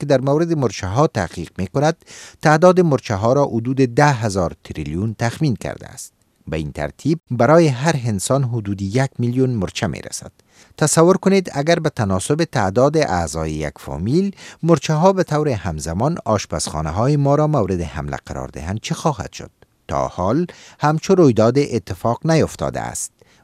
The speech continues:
ولی برعکس آن چون مرچه‌ها منبع غنی پروتین می‌باشند، انسان‌ها به سراغ آنها رفتند و از آنها به آشپزخانه‌هایشان دعوت کردند. مرچه‌ها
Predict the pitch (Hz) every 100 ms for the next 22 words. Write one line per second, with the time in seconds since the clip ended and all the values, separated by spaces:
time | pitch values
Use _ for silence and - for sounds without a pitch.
0 | - 76 73 67 67 62 69 - 78 127
1 | 175 - - - - 214 196 135 - 101
2 | 98 156 175 131 107 120 143 95 85 85
3 | 78 76 - 85 95 - 196 127 82 78
4 | 85 135 147 - 110 98 117 107 107 156
5 | 165 139 - 90 120 113 80 73 71 90
6 | 71 - - 113 160 196 - - - 123
7 | 107 90 85 85 123 170 170 131 - 82
8 | - - 69 - - 101 104 120 123 123
9 | 143 160 - 67 - 50 - _ _ _
10 | - 78 - 78 - 110 170